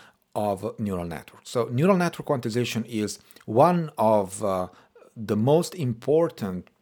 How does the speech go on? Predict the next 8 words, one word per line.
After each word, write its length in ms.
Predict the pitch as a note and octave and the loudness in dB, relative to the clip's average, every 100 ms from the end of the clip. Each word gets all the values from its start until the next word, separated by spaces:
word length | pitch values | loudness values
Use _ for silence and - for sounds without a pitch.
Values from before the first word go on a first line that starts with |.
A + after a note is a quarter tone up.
| _ | _
methodologies 840 | A#2 A#2+ B2 B2 D3 D3 B2 A#2 - | -2 0 0 0 2 0 0 -2 -4
to, 340 | C3+ B2+ A#2+ - - | 0 0 0 -4 -12
let's 120 | A2+ - | -8 -2
say, 120 | A#2 | -2
squeeze 680 | - - - D#3 F3 D3 | -4 -10 -2 2 2 2
the 80 | B2+ | 0
<laughs> 180 | B2+ A2 | -2 -2
network, 640 | C3+ B2 G2+ G2+ F#2 - | -4 -8 -2 0 0 -2